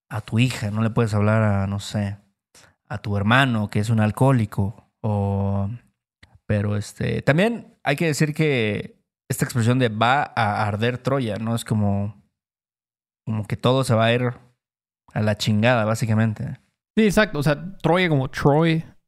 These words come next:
Speaker 2: no sé,
Speaker 1: Ujú.
Speaker 2: la antigua Grecia,
Speaker 1: Sí.
Speaker 2: este, va como burn, ¿no?
Speaker 1: Ujú.
Speaker 2: Troy will burn, algo así. Es como, o sea, all hell will break loose. También es,
Speaker 1: Exacto.
Speaker 2: yo creo, es otra forma de decirlo.
Speaker 1: Sí.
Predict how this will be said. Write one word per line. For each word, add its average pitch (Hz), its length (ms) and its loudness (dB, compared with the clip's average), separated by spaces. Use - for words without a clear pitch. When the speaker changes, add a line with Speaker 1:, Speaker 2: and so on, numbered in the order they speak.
Speaker 2:
no 139 120 0
sé, 135 160 4
Speaker 1:
Ujú. 123 80 2
Speaker 2:
la 127 60 2
antigua 139 340 2
Grecia, 135 640 0
Speaker 1:
Sí. 104 160 -6
Speaker 2:
este, 110 440 2
va 110 280 2
como 104 440 0
burn, 107 340 2
¿no? 110 220 -6
Speaker 1:
Ujú. 113 140 -2
Speaker 2:
Troy 135 280 4
will 127 200 2
burn, 104 340 2
algo 104 240 2
así. 101 260 2
Es 95 280 -4
como, 110 640 -6
o 120 40 -12
sea, 101 540 -2
all 127 380 2
hell 120 260 2
will 113 180 -2
break 110 260 0
loose. 104 340 2
También 101 200 2
es, 98 60 2
Speaker 1:
Exacto. 107 180 0
Speaker 2:
yo 101 40 -2
creo, 110 100 -2
es 110 60 0
otra 113 180 0
forma 101 300 0
de 98 60 0
decirlo. 107 420 -2
Speaker 1:
Sí. 107 80 -8